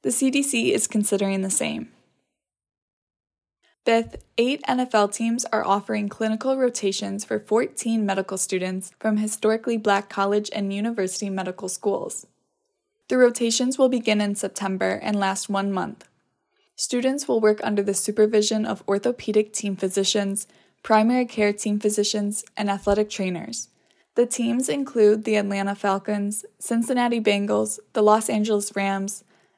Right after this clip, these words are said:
L A Chargers, New York Giants, San Francisco forty-niners, Tennessee Titans, and Washington Commanders. Thanks for listening.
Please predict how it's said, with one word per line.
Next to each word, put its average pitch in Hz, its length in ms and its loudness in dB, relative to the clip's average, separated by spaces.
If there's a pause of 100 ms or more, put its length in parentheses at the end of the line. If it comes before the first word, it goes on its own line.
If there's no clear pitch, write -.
(120)
L 226 140 6
A 226 100 6
Chargers, 196 720 0 (100)
New 226 180 0
York 254 220 4
Giants, 202 520 -2 (180)
San 208 320 -2
Francisco 214 500 0
forty-niners, 190 840 -2 (160)
Tennessee 240 440 2
Titans, 214 560 -2 (380)
and 208 100 0
Washington 208 500 2
Commanders. 196 680 -6 (1200)
Thanks 254 240 2
for 247 140 2
listening. 220 440 -4